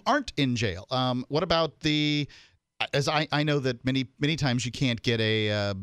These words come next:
uh, a college loan if you've been, have, have a drug conviction. Um, eh, there's oftentimes people will find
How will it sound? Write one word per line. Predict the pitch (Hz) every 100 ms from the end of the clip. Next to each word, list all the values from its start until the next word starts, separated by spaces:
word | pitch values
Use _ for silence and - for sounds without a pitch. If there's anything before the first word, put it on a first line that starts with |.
| 92 -
uh, | 98 92 98 -
a |
college | - 139 127 107 104
loan | 98 104 - _ -
if | 104
you've | 107 98
been, | 110 98
have, | 113 98
have | 107 107
a |
drug | 101 90
conviction. | 101 90 87 143 196 - - - -
Um, | - 104 101 101 98 _ _ _ - _
eh, | 139 117
there's | 120 113 110
oftentimes | 123 113 120 117 113 117 117 110 -
people | - 123 120 113 113
will | 113 110
find | 107 113 117 110